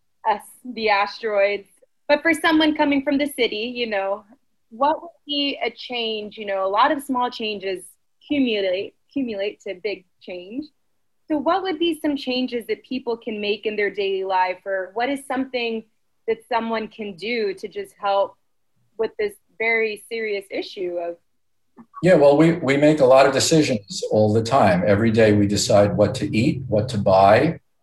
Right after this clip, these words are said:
Speaker 2: what kind of car to drive, whether to keep the air conditioner running, you know, depending on how old we are, what profession we want to try to be in. Are, are, are you gonna be in, you know, a business or a mission-oriented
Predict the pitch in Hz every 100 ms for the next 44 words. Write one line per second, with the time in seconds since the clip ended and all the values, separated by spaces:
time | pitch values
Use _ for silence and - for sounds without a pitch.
0 | - 104 101 117 107 101 - 110 110 107
1 | 113 113 120 117 98 98 104 101 98 -
2 | 107 101 101 101 104 104 104 107 104 107
3 | 107 101 104 110 120 127 127 _ - 120
4 | 107 107 123 123 107 104 101 101 101 -
5 | - - 98 107 110 117 101 98 92 104
6 | 123 101 92 - 101 - 107 92 - 127
7 | 110 104 98 101 101 101 104 98 107 101
8 | 98 92 101 131 156 165 107 101 98 _
9 | _ - 98 101 101 98 98 104 98 104
10 | 101 101 107 101 95 104 - 104 101 101
11 | 123 123 110 107 90 95 98 - 104 98
12 | 98 98 101 98 104 95 92